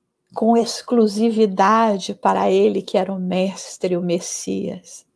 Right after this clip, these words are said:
Ele pediu de nós que nos amássemos uns aos outros.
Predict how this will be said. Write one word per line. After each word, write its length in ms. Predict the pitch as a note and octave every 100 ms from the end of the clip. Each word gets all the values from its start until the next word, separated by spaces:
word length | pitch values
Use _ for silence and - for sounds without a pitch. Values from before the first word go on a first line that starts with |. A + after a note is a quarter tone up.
| _ _ _ _ _ _ _ _ -
Ele 220 | B3+ D4+
pediu 760 | - C#4+ C#4 A3 - F4+ G4+
de 200 | F#4 -
nós 600 | D4 C4+ C#4 E4+ E4+ -
que 200 | - C#4
nos 280 | C4+ C4 B3+
amássemos 1160 | A#3+ A3 G#3 G3 G#3+ A#3 A#3 - - G3 F#3+ F#3
uns 260 | F#3 F3+
aos 300 | F#3 F3+ F3
outros. 680 | F#3 F3+ F3+ - F#3 - -